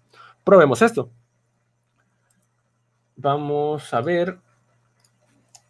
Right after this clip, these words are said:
Sería Python manage run server. ¿Se ve borroso?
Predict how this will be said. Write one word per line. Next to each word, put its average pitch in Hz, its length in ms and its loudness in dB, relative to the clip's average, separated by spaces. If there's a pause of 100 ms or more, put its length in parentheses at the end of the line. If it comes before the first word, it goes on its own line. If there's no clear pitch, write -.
(420)
Sería 117 240 -4
Python 156 680 -2
manage 135 760 -4 (100)
run 120 280 -6
server. 156 440 2 (960)
¿Se - 60 -4
ve 214 120 6
borroso? 226 640 4